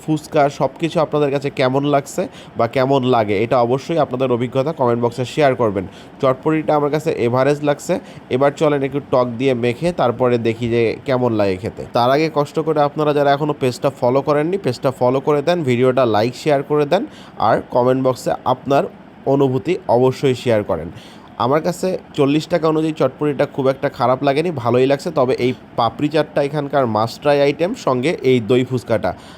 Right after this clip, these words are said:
চাইলে আপনারা নরমাল ফুচকাও ট্রাই করতে পারেন, চাইলে চটপটিও ট্রাই করতে পারেন। এই দুটো আইটেম আমার কাছে এভারেজ মনে হয়েছে। তবে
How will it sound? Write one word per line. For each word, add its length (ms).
চাইলে 320
আপনারা 260
নরমাল 340
ফুচকাও 340
ট্রাই 220
করতে 260
পারেন, 160
চাইলে 260
চটপটিও 440
ট্রাই 240
করতে 240
পারেন। 160
এই 120
দুটো 180
আইটেম 260
আমার 140
কাছে 140
এভারেজ 380
মনে 160
হয়েছে। 180
তবে 200